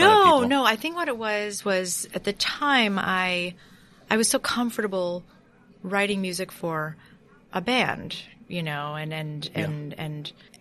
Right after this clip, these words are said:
Speaker 1: because I was a new composer at that time. Like, I had done all this classical stuff, which was
Speaker 2: Mm-hmm.
Speaker 1: that Tchaikovsky was
Speaker 2: Mm-hmm.
Speaker 1: part of my, the peak of my training, maybe in piano. And then I started do, like, im-, improvising, getting into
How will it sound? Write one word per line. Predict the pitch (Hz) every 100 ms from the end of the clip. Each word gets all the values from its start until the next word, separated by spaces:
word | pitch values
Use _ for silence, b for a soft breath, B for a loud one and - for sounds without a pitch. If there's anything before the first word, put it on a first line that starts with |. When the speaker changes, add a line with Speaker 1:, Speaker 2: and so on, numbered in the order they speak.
| - 220
Speaker 1:
because | 208 214
I | 208
was | 196 180
a | 196
new | 190 208 269
composer | - 180 - 127 - - - 165
at | -
that | - -
time. | - 123 147
Like, | 147 156
I | 165
had | 156 151
done | 151 165
all | 170
this | 208 214
classical | - 156 - 160
stuff, | - 135 156 -
which | 156
was | 113
Speaker 2:
Mm-hmm. | 113 104
Speaker 1:
that | -
Tchaikovsky | - 165 - 143 127
was | 117
Speaker 2:
Mm-hmm. | 123
Speaker 1:
part | 113
of | 156
my, | 160 147 156 - -
the |
peak | 185 233 196
of | 170
my | 156
training, | - 160 151 151
maybe | 151 147
in | -
piano. | - - 67 170 -
And | 196 190
then | 208 202
I | - 185
started | - 180 175 165 - -
do, | 220 247 262
like, | 175 170 - -
im-, | 233 226 - -
improvising, | - 269 233 175 160 160 165
getting | 170 175 170
into | 196 208 202 - 175 156 156